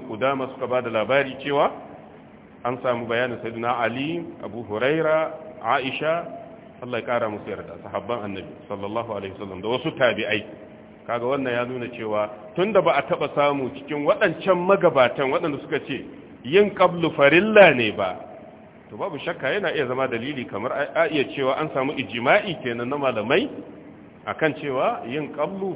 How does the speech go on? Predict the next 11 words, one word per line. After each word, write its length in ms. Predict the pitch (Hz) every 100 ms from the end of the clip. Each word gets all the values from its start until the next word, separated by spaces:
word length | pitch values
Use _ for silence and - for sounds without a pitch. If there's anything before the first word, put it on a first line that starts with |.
| -
sunna 320 | 170 220 208 147
ne 120 | 135
ba 140 | 139
farilla 380 | 135 156 208 160
bane, 220 | 120 110 113
amma 460 | 123 131 151 156 196
in 120 | 214
ta 100 | 196 185
sashin 420 | 208 202 208 139
hujja 480 | 143 202 175 202 180
ne, 200 | 196 254